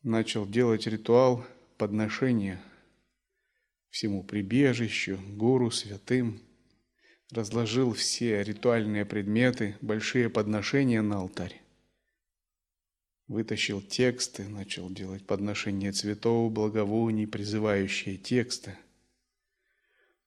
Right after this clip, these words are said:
В это время мимо проходил его гуру. И он постучал и зашёл, а, в то место, где ученик делал эти подношения.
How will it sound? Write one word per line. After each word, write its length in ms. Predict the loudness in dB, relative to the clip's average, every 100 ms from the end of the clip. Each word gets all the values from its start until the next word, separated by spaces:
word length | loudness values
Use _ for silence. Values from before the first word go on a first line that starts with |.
| _ _ _ _ _ -6
В 60 | 0
это 180 | 4 6
время 300 | 6 8 8
мимо 280 | 6 6 4
проходил 580 | 2 2 2 2 0
его 300 | 2 2 2
гуру. 320 | 2 0 -2 -8 -16 -20 _ _ _ _ _ _ _ _ _ _ _ _ _ _ _ _ _ _ -6
И 60 |
он 200 | -4 -4
постучал 640 | -2 -4 -4 -2 2 2 2
и 40 |
зашёл, 540 | 0 0 2 2 2 -2 -12 -14
а, 580 | -10 -6 -6 -6 -8 -10 -14 _
в 80 | -6
то 160 | 2 4
место, 440 | 4 2 2 0
где 440 | 2 2 2 2 -4
ученик 500 | -6 0 2 0 -2
делал 300 | 0 2 2
эти 140 | -2
подношения. 680 | -4 -4 -4 -6 -8 -10